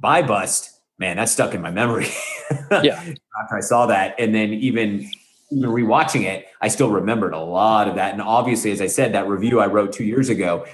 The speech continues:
Speaker 1: is spot on to my notes and thoughts that I thought when rewatching it.
Speaker 2: You, you know, uh, like, I,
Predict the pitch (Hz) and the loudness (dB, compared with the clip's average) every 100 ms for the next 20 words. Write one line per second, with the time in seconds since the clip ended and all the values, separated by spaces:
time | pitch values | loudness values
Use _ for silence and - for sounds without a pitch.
0 | - 110 - - - - - 131 113 113 | -4 -4 -4 -12 -6 -6 0 2 4 4
1 | 117 107 101 98 107 107 104 92 87 113 | 2 0 0 0 2 2 0 -6 0 2
2 | 104 - - _ - - 101 92 90 104 | 2 -2 -14 _ -20 -8 -4 -2 0 0
3 | 90 82 - _ _ _ 107 98 101 107 | 0 -2 -12 _ _ _ -6 -4 0 2
4 | 107 107 82 - _ _ _ _ _ _ | 0 -2 -10 -14 _ _ _ _ _ _
5 | _ 101 - - 151 - 156 139 127 113 | _ -20 -18 0 0 2 4 4 4 2
6 | - 127 104 104 - _ _ _ _ _ | 2 2 2 0 -6 _ _ _ _ _
7 | _ - 117 220 135 - | _ 0 0 2 0 0